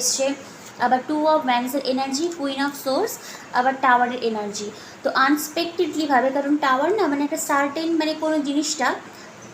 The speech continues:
আটকে ছিল, কারণ Knight of Pentacles না মানে দেখুন, আহ, এই কার্ডের যে মিনিং হয় পুরোপুরি এক জায়গায় দাঁড়িয়ে মানে already সব কিছু, আহ, প্ল্যান করা হয়ে গেছে, কিন্তু, আহ, মানে আমাকে যে সামনের দিকে এগোতে হবে এই রিয়েলাইজেশনটা হয়তো আপনার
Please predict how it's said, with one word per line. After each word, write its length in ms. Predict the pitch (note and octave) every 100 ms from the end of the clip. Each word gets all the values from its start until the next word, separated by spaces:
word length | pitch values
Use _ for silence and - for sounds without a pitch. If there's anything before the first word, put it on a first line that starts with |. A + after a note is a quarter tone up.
| - -
আটকে 320 | D4 - F4
ছিল, 200 | C4+ B3+
কারণ 200 | D4+ D4 C#4
Knight 200 | B3+ C#4 D#4+
of 40 | D#4
Pentacles 460 | D4 C#4+ D#4 E4+ E4
না 80 | A4
মানে 180 | D#4 D4
দেখুন, 260 | D4 D#4+ F4 A#3+
আহ, 60 | - C#4
এই 40 |
কার্ডের 400 | C#4 C4+ C4 C#4
যে 120 | C4
মিনিং 280 | C#4 C4 C4
হয় 200 | C4+ D4+ - - - -
পুরোপুরি 360 | F4 F4+ F#4 - C#4+
এক 100 | C#4+ D#4+
জায়গায় 220 | D#4+ D#4
দাঁড়িয়ে 300 | C4 A#3+ D4
মানে 140 | D#4+ - C#4
already 420 | C#4+ D#4 E4+ F4
সব 180 | F#4 E4 D4+
কিছু, 240 | E4 E4+ F4+
আহ, 380 | F#4 - - C4+ C4+
প্ল্যান 220 | C#4 C#4 D#4
করা 180 | D#4 D#4
হয়ে 220 | D#4 D4+
গেছে, 260 | E4 F4 A#4+ A3+ - - - - D#4
কিন্তু, 260 | D#4 G4+ D5
আহ, 640 | - - - - B3+ A#3+ B3
মানে 140 | B3+ - C4
আমাকে 240 | C#4+ D4+
যে 100 | E4+
সামনের 400 | - C#4+ C4+ D4
দিকে 180 | D#4+ E4+ -
এগোতে 280 | D#4+ G4 F#4
হবে 280 | D#4+ C4 D4+ - C#4+
এই 100 | D4 - A3
রিয়েলাইজেশনটা 760 | A#3+ D4 E4+ F4 D4+ D4+ C#4 C4
হয়তো 260 | B3+ A#3+ D4+
আপনার 280 | C#4 C4